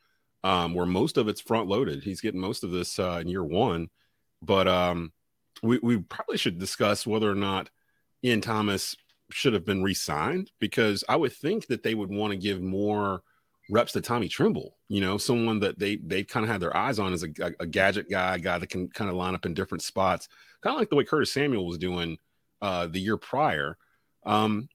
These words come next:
but, but clearly they respect Ian Thomas's blocking ability. I don't know if they're gonna run two tight end sets or things of that sort, which would actually be kinda cool if they did, but we haven't seen that in Nor-, in, uh, Carolina since the twenty eleven season, Cam's rookie year with, uh, Greg Olsen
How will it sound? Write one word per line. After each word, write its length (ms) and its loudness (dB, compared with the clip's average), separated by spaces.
but, 300 4
but 200 0
clearly 440 4
they 180 0
respect 340 -2
Ian 120 -2
Thomas's 300 -4
blocking 420 2
ability. 460 4
I 60 2
don't 120 0
know 80 2
if 60 0
they're 100 -2
gonna 180 2
run 200 2
two 180 -2
tight 260 0
end 140 0
sets 380 -2
or 80 -6
things 240 -2
of 60 -2
that 220 0
sort, 320 0
which 180 -2
would 100 0
actually 220 -4
be 80 -18
kinda 180 -4
cool 260 4
if 100 -4
they 120 -2
did, 380 0
but 220 0
we 160 2
haven't 220 2
seen 200 0
that 160 0
in 160 -6
Nor-, 200 0
in, 220 -2
uh, 340 -2
Carolina 420 2
since 200 -6
the 220 -6
twenty 560 -4
eleven 520 0
season, 380 -4
Cam's 260 0
rookie 320 2
year 400 -2
with, 260 -4
uh, 160 2
Greg 220 4
Olsen 480 2